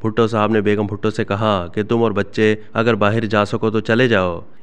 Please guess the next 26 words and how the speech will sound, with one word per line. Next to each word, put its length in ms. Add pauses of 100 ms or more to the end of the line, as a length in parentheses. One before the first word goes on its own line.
यही 180
बात 220
उन्होंने 240
कुछ 160
रहनुमाओं 420
से 120
भी 120
कही, 420 (220)
जिनके 240
चेहरे 280
से 80
खौफ 260
झलक 280
रहा 260
था, 260
वो 160
चले 300
भी 200
गए। 360 (280)
मुर्तज़ा 340
और 80
शाहनवाज 380
भुट्टो 260
को 60
हिदायत 380
की 300